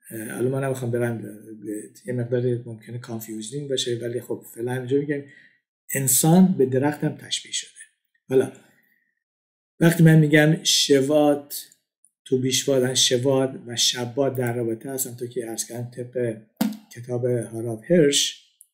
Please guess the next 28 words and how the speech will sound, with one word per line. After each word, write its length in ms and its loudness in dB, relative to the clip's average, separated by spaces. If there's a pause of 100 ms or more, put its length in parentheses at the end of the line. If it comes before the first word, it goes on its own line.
(140)
که 80 -6
ایشون 400 -6
یکی 240 -10
از 120 -6
فلاسفهٔ 560 -12
بزرگ 360 -14
یهود 320 -12 (100)
بودن، 420 2 (760)
به 180 2
این 140 8
دلیل 300 4
هستش 460 -6
که 80 -10
شما 220 4
اگه 180 2
نگاه 380 4
بکنید 500 -8
به 100 -4
یک 280 4 (640)
روند 640 2
زندگی 720 0
درخت، 640 -6 (1400)
اگه 200 4
نگاه 400 4
بکنید 320 -4
اینجا 480 0
یک 400 4
درخت 580 2